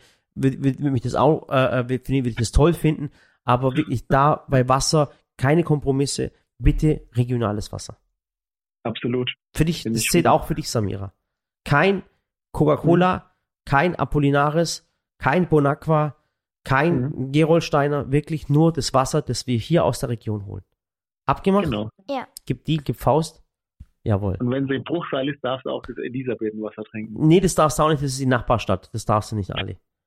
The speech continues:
Speaker 2: <laughs>
Speaker 1: Ja.
Speaker 2: Ja. Und, ähm,
Speaker 1: Ja, so ist es, Ali. Jetzt sind wir ja vom Privatpatient bis zum, äh,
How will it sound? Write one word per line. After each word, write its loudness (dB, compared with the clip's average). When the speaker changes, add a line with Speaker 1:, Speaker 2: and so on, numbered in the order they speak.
Speaker 2:
<laughs> -10
Speaker 1:
Ja. -6
Speaker 2:
Ja. -2
Und, -4
ähm, -4
Speaker 1:
Ja, 4
so 2
ist 0
es, -6
Ali. 2
Jetzt 2
sind 0
wir 4
ja 4
vom -2
Privatpatient 0
bis -2
zum, 0
äh, 4